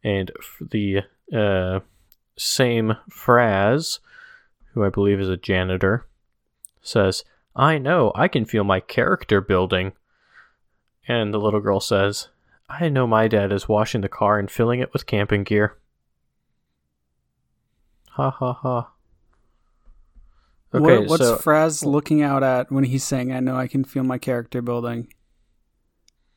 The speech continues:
Speaker 1: Like, is he looking at the, like, doorway behind him where the b-, oh, oh, he's looking at the bike. Gotcha.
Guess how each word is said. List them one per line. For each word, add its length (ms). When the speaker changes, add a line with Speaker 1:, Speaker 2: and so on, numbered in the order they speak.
Speaker 1:
Like, 140
is 140
he 100
looking 300
at 140
the, 80
like, 240
doorway 340
behind 380
him 120
where 120
the 80
b-, 100
oh, 420
oh, 180
he's 140
looking 160
at 60
the 80
bike. 320
Gotcha. 380